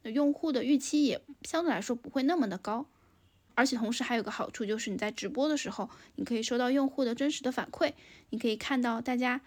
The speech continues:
更具体的一些需求的问题是什么，这个是一个做M V P的一个小的方式。那第二个呢，是预售或者是众筹的模式，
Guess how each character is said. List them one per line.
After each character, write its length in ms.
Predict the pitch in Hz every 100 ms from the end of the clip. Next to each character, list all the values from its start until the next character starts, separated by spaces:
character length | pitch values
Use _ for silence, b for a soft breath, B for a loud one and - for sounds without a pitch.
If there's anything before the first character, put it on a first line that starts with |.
| b b b _ _ -
更 180 | 330
具 120 | 311 381
体 120 | -
的 120 | 175
一 40 |
些 120 | 202 247
需 140 | 381
求 140 | 277
的 100 | 196
问 180 | 262 392
题 120 | 311
是 140 | 202 -
什 120 | -
么， 120 | 151 - _ _ _ _
这 140 | - 330
个 140 | -
是 180 | - 214
一 120 | 190
个 220 | - 196 B B _
做 120 | 233
M 140 | 208 226
V 120 | 240
P 160 | -
的 100 | 311
一 80 | 233
个 80 | -
小 160 | - -
的 60 |
方 180 | - 247
式。 220 | 285 - - _ _ b b b _
那 120 | 294 285
第 120 | 392
二 180 | 381 277
个 120 | 254
呢， 300 | 233 226 262
是 360 | - - 233 -
预 100 | 339
售 300 | 294 330 254
或 140 | 247 269
者 100 | 196
是 120 | 233
众 220 | 349 359
筹 240 | 269 175 180
的 80 |
模 240 | 285 180 180
式， 220 | -